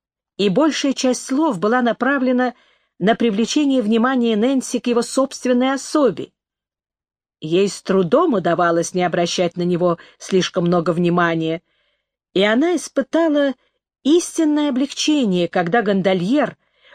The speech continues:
ловко избежав столкновения с другой лодкой, причалил, наконец, к нужному месту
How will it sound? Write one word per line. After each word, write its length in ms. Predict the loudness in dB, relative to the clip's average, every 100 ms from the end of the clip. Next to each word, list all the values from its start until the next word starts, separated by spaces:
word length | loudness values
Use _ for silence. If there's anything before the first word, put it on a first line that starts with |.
| _
ловко 500 | 0 2 0 0 -2
избежав 480 | -2 0 0 0 -2
столкновения 720 | -2 -4 -2 0 0 2 0
с 60 | 0
другой 400 | 0 0 0 0
лодкой, 580 | 2 0 -4 -10 -12 _ _ _ _ _ _
причалил, 560 | 0 2 2 2 0 0
наконец, 500 | 0 0 0 0 -4
к 80 |
нужному 400 | 0 0 2 0
месту 540 | 2 0 -2 -2 -4